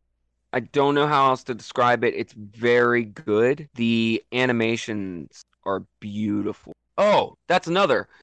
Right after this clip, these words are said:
Castlevania, Aria of Sorrow. I had to go find the fucking sprite sheet. I was blown away by some of the animations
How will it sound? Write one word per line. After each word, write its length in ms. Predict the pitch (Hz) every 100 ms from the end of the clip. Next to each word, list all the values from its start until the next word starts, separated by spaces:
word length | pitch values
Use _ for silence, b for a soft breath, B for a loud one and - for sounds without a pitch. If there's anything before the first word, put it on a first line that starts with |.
| b -
Castlevania, 840 | 165 165 160 139 143 170 196 196
Aria 400 | 123 131 139 135
of 120 | 120
Sorrow. 500 | - 120 123 180 202 _
I 680 | 147 175 202 208 208 214 196 _ _ _
had 380 | - 165 160 151
to 80 | 143
go 240 | 139 147
find 400 | 139 147 143 143
the 80 | 127
fucking 480 | - 143 135 135 120
sprite 580 | - - - 123 123 -
sheet. 380 | - 104 95 - _ _ _ _ _ -
I 100 | 113
was 160 | 113
blown 300 | 101 117 110
away 220 | 104 104 98
by 160 | 95
some 180 | - 104
of 60 | 98
the 100 | 92
animations 480 | 87 80 - 71